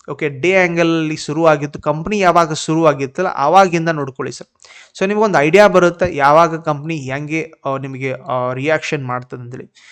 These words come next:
So, ಲಿಸ್ಟಿಂಗ್ ಆಗಿದ್ದನ, ಓಕೆ, ನೀವು ನೂರ ಹದಿನಾಲ್ಕು ಓಪನ್ ಆಗಿತ್ತು, ನೂರ ಅರವತ್ತೊಂಬತ್ತು ಹೋಗಿತ್ತು. So, over the rally ಹೋದ ತಕ್ಷಣ ಮಾರ್ಕೆಟ್ ಏನಾಯ್ತು ಸರ್, ಕಂಟಿನ್ಯೂಯಸ್ಲಿ ಫಾಲ್.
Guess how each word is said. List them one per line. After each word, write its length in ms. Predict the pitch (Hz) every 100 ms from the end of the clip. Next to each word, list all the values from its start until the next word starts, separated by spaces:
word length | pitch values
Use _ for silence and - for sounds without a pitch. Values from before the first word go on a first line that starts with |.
| - _
So, 140 | 196 165
ಲಿಸ್ಟಿಂಗ್ 440 | 180 - 240 233
ಆಗಿದ್ದನ, 440 | 214 196 185 170 175 196 _ -
ಓಕೆ, 180 | -
ನೀವು 220 | 151 151 143
ನೂರ 260 | 147 190
ಹದಿನಾಲ್ಕು 460 | 175 147 170 170 165
ಓಪನ್ 280 | 151 156 151
ಆಗಿತ್ತು, 360 | 147 147 -
ನೂರ 280 | 135 143 165
ಅರವತ್ತೊಂಬತ್ತು 640 | 147 151 - 147 139 135 131
ಹೋಗಿತ್ತು. 420 | 123 120 143 - _ - - -
So, 60 | 208
over 280 | 170 185 233
the 140 | 226
rally 280 | 202 196 196
ಹೋದ 360 | 160 170 165
ತಕ್ಷಣ 500 | 160 139 135 - 143 175
ಮಾರ್ಕೆಟ್ 500 | 160 135 135 - 175
ಏನಾಯ್ತು 320 | 165 151 139
ಸರ್, 120 | 165 -
ಕಂಟಿನ್ಯೂಯಸ್ಲಿ 1500 | - 170 185 175 170 160 156 151 143 139 131 131 131 165 180
ಫಾಲ್. 440 | - - -